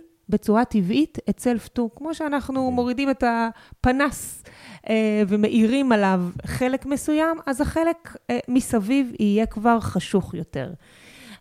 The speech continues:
Speaker 1: אם נזכיר עוד פעם, אולי בפעם האחרונה, את אותה נועה עם המאפה קיל-, קינמון.
Speaker 2: זקנה מעשית לעבד-, עלתה,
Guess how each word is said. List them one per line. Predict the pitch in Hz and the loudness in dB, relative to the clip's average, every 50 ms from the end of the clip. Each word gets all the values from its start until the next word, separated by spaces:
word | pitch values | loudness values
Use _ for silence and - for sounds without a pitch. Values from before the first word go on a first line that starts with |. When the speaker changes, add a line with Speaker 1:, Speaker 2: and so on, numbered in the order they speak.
| 294 226 | -4 0
Speaker 1:
אם | 220 220 | 2 4
נזכיר | 233 214 - - 262 240 202 | 4 4 4 4 2 4 4
עוד | 226 226 - | 4 2 2
פעם, | - 240 220 202 202 | 2 0 2 2 4
אולי | 214 220 220 | 2 2 2
בפעם | 208 196 - 226 208 196 | 2 0 -2 -2 -2 0
האחרונה, | 190 185 - - 196 196 190 202 214 214 202 190 185 | 0 0 0 0 -2 0 0 0 0 0 0 -2 -2
את | 180 - | -2 -4
אותה | 180 - - 214 208 | -2 0 2 2 4
נועה | 202 202 208 220 208 196 | 4 6 6 6 6 4
עם | 185 185 180 | 4 2 2
המאפה | 180 180 180 180 175 - - 226 | 2 2 2 0 0 0 0 -2
קיל-, | 214 - - 220 190 175 180 180 - - | 0 0 -2 -4 -2 -2 -4 -6 -6 -6
קינמון. | - - 208 196 190 185 190 214 254 302 | -4 -2 -2 0 0 0 0 0 0 -2
Speaker 2:
זקנה | 311 302 - - - - 98 95 98 104 | -4 -8 -12 -14 -10 -8 -6 -6 -4 -4
מעשית | 107 104 98 - - 120 113 - 107 | -4 -6 -6 -6 -6 -6 -6 -4 -4
לעבד-, | 101 98 92 - | -4 -4 -4 -4
עלתה, | 107 - - 156 156 | -2 0 2 2 2